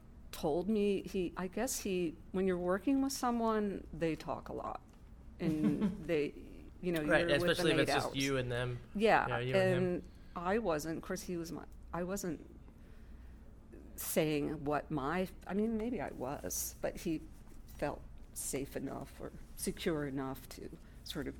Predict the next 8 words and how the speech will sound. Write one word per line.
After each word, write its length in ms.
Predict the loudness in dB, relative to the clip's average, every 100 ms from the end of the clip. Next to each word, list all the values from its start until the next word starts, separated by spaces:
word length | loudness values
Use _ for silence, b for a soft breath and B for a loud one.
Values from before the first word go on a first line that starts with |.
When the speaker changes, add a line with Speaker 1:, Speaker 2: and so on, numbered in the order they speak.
| -12
Speaker 1:
try 240 | -4 -2 -2
to 100 | -4
set 300 | -2 -2 -2
me 120 | -6
straight 600 | -6 -4 -4 -2 -4 -6 -10
on, 280 | -10 -10 -12 B B B B B B
you 80 | -8
know. 280 | -8 -8 -10